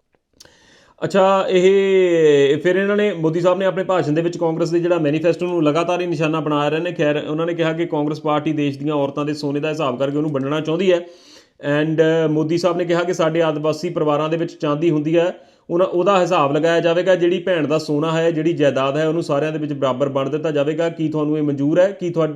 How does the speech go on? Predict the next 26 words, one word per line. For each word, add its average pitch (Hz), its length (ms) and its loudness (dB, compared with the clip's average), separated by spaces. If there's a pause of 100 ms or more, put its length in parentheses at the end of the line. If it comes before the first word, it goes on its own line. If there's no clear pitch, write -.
(120)
ਤੁਹਾਡੀ 160 220 0
ਜਾਇਦਾਦ 151 460 0
ਸਰਕਾਰ 156 340 -2
ਨੂੰ 160 140 -2
ਲੈਣ 147 200 0
ਦਾ 156 120 -2
ਹੱਕ 143 260 -4
ਹੈ? 190 240 2 (300)
ਕੀ 214 100 2
ਤੁਹਾਡੀ 190 260 4
ਮਿਹਨਤ 196 340 0
ਕਰਕੇ 202 280 0
ਕਮਾਈ 175 260 0
ਗਈ 180 120 2
ਜਾਇਦਾਦ 156 400 2
ਨੂੰ 175 120 -2
ਕਬਜ਼ੇ 165 300 0
ਵਿ-, 170 280 -2
ਕਬਜ਼ੇ 156 260 0
ਵਿੱਚ 170 140 -4
ਲੈਣ 151 240 0
ਦਾ 170 80 0
ਸਰਕਾਰ 147 420 0
ਕੋਲ 151 220 0
ਹੱਕ 131 320 -4
ਹੈ? 156 400 4